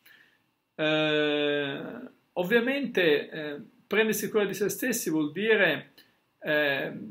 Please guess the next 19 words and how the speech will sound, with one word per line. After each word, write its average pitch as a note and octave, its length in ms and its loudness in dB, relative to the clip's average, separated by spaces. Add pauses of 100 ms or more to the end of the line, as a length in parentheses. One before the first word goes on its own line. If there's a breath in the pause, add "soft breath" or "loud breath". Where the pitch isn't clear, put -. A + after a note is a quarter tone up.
(240)
diciamo, D#3 480 0
avere F3 200 4
un'alimentazione D#3+ 760 -2
sana, G#3 800 0
eh, C#3 560 -4 (680 soft breath)
curare F3 480 4
la D3 80 2
propria E3+ 280 -6
femminilità D#3+ 680 0
o D#3 60 4
la C3+ 80 0
propria D#3 280 -6
mascolinità D3 720 -2
se - 160 -8
sei F3 200 -6
maschio, F3 720 -4 (220 soft breath)
fare F#3 220 2
un'attività E3 500 -2
fisica D#3+ 680 -4